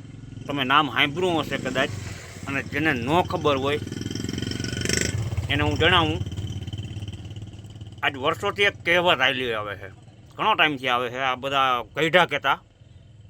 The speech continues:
અકલમઠા છોકરા હોય ને, અકલમઠા છોકરા કે છોકરીઓ ગમે ઈ અકલમઠા હોય ને, જેમાં મીઠાનો છાંટોય ના હોય, તે ગઈઢા કહેતા કે "એકવાર ગુરગટનો ધક્કો ખાઈ આવ તું જા."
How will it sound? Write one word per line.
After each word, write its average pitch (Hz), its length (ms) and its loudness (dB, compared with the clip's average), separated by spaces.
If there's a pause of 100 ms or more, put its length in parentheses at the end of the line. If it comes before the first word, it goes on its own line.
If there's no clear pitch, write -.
(440)
અકલમઠા 202 520 2
છોકરા 202 340 4
હોય 233 180 4
ને, 190 80 -2
અકલમઠા 151 420 -4
છોકરા 139 600 0 (520)
કે 135 120 -4
છોકરીઓ 139 760 -4 (400)
ગમે 214 280 4
ઈ 101 200 0 (300)
અકલમઠા 202 520 -2
હોય 226 220 6
ને, 127 200 -4 (1300)
જેમાં 156 240 -4
મીઠાનો 170 400 0
છાંટોય 180 400 2
ના 160 100 2
હોય, 147 280 2 (1000)
તે 160 100 0
ગઈઢા 160 360 2
કહેતા 160 260 -2
કે 139 160 -2
"એકવાર 151 220 -2
ગુરગટનો 180 480 -4
ધક્કો 170 280 0
ખાઈ 170 200 4
આવ 127 80 2
તું 117 200 -12
જા." 120 160 -2